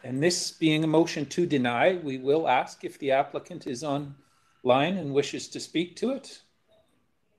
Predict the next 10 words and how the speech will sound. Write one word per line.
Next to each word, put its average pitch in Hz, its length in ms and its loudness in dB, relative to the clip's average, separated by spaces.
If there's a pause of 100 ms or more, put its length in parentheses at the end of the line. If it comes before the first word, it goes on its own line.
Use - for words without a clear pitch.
(3000)
Danny's 143 380 4
nodding 147 360 2
his 131 180 -8
head 135 240 0
yes, 151 340 0
so 135 440 -2 (640)
please, 214 540 0 (1080)
if - 180 -18
he's 135 260 -10
avail-, 160 380 0